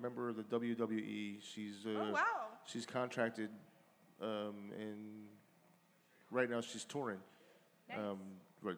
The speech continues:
Speaker 1: she is on vacation right now, and she's in Texas. And, uh, her name is, she goes by Reina Gonzalez. Um, her name is Victoria. Uh, I went to school with her at A and M Kingsville,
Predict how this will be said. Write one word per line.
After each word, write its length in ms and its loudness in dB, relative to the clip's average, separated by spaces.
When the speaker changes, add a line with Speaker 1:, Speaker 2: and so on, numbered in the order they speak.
Speaker 1:
she 220 0
is 100 2
on 140 2
vacation 480 -2
right 140 -4
now, 180 0
and 180 -2
she's 240 -6
in 60 -8
Texas. 500 -6
And, 240 2
uh, 140 2
her 60 -4
name 220 0
is, 180 -2
she 140 -6
goes 160 4
by 100 4
Reina 440 2
Gonzalez. 640 -4
Um, 360 -2
her 160 -4
name 160 -2
is 80 -6
Victoria. 500 -2
Uh, 280 0
I 40 -4
went 160 -2
to 100 -6
school 200 -4
with 120 -2
her 300 -2
at 60 -6
A 60 -4
and 80 -4
M 80 -6
Kingsville, 440 -8